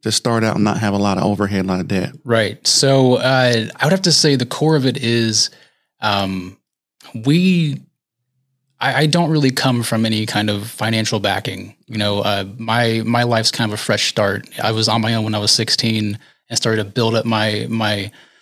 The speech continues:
Speaker 2: uh, assets and, and what I have from, from that age.
Speaker 1: Mm-hmm.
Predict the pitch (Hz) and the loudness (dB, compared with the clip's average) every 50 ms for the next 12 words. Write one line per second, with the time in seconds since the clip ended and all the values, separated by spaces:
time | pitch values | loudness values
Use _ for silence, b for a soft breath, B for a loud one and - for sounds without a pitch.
0 | b b b b - 104 101 98 101 - - 117 117 123 - - 127 117 113 110 | b b b b -4 -2 0 0 0 -2 -2 -2 0 0 2 2 2 2 2 2
1 | - - 120 110 107 104 104 101 104 113 - - 110 110 110 113 107 110 107 - | 0 0 0 0 -2 -2 -2 -4 -4 -6 -6 -6 -4 0 0 2 2 2 0 0
2 | - - 120 117 113 110 107 104 110 - - - - 120 113 110 107 104 - - | 0 0 2 2 2 2 0 -2 -6 -10 -12 -4 -2 0 0 0 0 -2 -2 -2
3 | 123 120 110 101 101 104 104 98 98 101 101 107 - 113 101 98 98 107 110 113 | 0 0 0 0 0 -2 -2 -2 -4 -8 -10 -10 -10 -10 -12 -14 -14 -16 -16 -16